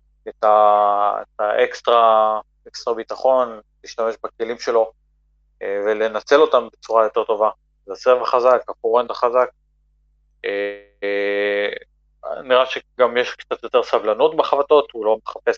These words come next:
לגמור נקודה תוך שנייה ורבע, שזה תמיד טוב.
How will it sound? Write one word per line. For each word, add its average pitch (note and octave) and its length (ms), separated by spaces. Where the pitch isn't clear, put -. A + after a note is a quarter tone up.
לגמור A#2 320
נקודה A2 500
תוך - 220
שנייה A#2 320
ורבע, A2+ 320
שזה A2+ 180
תמיד A2+ 260
טוב. B2 260